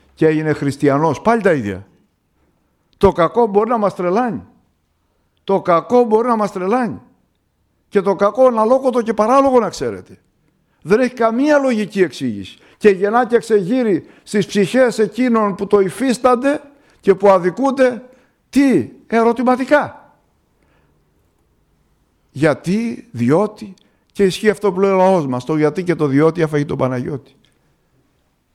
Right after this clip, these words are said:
Βεβαίως, δεν έχει λογική εξήγηση το κακό. Και αν θελήσουμε να δώσουμε λε-, λογική εξήγηση, θα πάμε στο Δαφνί. Βεβαίως.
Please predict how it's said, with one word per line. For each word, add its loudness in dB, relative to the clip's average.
Βεβαίως, -2
δεν 2
έχει 2
λογική 0
εξήγηση 0
το 2
κακό. -2
Και 0
αν 2
θελήσουμε -2
να 0
δώσουμε -4
λε-, 0
λογική 0
εξήγηση, -2
θα -2
πάμε 2
στο -4
Δαφνί. -4
Βεβαίως. -2